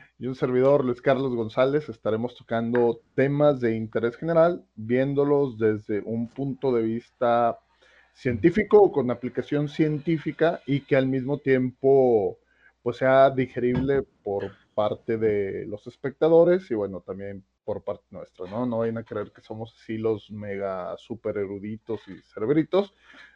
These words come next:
Simplemente, pues, lo poco que sabemos lo haremos, eh, un poquito más comprensible o totalmente comprensible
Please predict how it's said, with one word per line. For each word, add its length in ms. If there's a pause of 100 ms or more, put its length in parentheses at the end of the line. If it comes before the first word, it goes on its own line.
Simplemente, 1200 (140)
pues, 440 (600)
lo 120
poco 220
que 100
sabemos 720
lo 200
haremos, 540 (160)
eh, 440
un 140
poquito 420
más 440
comprensible 680
o 80
totalmente 500
comprensible 680